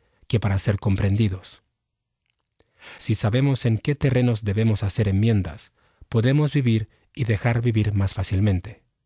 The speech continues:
Ahora parece difícil, pero una vez que lo hayamos hecho,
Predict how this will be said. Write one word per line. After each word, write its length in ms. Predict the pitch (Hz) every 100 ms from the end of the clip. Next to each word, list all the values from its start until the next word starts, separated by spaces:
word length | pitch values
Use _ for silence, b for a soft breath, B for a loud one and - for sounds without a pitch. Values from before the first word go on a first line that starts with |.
| _ _ _ _ _ _ _ _ _ _ _ -
Ahora 320 | 95 117 139
parece 360 | - 110 - 104
difícil, 520 | 104 131 - - - _ _ B B B -
pero 160 | 127
una 180 | 147 160
vez 220 | 151 143
que 120 | - 120
lo 80 |
hayamos 440 | 104 107 117 101 -
hecho, 340 | 104 104 95